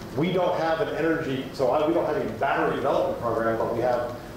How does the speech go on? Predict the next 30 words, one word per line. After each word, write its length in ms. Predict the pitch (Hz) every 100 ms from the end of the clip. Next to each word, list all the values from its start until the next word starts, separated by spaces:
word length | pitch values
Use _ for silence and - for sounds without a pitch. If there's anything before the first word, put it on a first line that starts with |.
| -
uh, 280 | 113 101 -
a 40 |
staff 340 | - 156 147 143
member 200 | 135 120
who's 160 | -
developing 560 | - 123 127 123 123 135
really 200 | 156 139
neat 180 | 135 127
ways 240 | 131 123
of 160 | 113 110
measuring 680 | 123 156 156 127 117 113 113 - - - - - -
transport 580 | - 160 160 160 131 120
in 100 | 107
a 40 | 101
battery, 380 | 113 120 98
and 100 | 101
I, 220 | 101 92 101
actually 200 | - 101
I'll 100 | 90
show 280 | - 113 107
that. 260 | 87 -
So 300 | 131 117 - - - -
our 260 | 101 127 127
goal 260 | 147 143
is 60 | 143
to 80 | 135
measure, 440 | 135 131 123 113 - -
develop 380 | 123 - -
these 120 | - 127
measurement 500 | 170 180 165 143